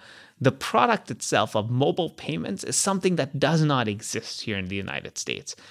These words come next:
Many of us can't even fathom what that entails. The fact that you can use your phone to pay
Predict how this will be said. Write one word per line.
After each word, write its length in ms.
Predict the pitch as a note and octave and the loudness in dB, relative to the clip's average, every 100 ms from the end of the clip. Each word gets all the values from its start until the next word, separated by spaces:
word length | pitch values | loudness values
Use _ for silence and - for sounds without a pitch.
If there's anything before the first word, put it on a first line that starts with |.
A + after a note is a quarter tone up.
| - _ | -20 _
Many 280 | B2+ E3+ A#3 | 2 4 4
of 80 | G3+ | 4
us 160 | E3 - | 4 2
can't 200 | E3+ E3 | -2 -2
even 240 | C#3 A#2 | -2 -4
fathom 600 | - - A#2 C#3 A2+ F#2+ | -2 0 2 2 0 0
what 240 | B2+ C#3 | -2 0
that 140 | A2+ G#2 | 0 0
entails. 580 | G2 - D#2+ G1+ - - | -2 -4 -6 -4 -6 -8
The 100 | - | -2
fact 320 | B2 A#2+ - | 0 0 -2
that 140 | A2 | -2
you 80 | C3 | -2
can 160 | B2+ A2+ | 0 0
use 220 | A#2 A#2 | 0 -2
your 80 | - | -4
phone 520 | - E3 D#3+ D3 C#3 - - - | 0 2 4 2 0 -8 -16 -2
to 100 | B2 | -2
pay 460 | - D3+ C#3 C3 | 2 4 4 4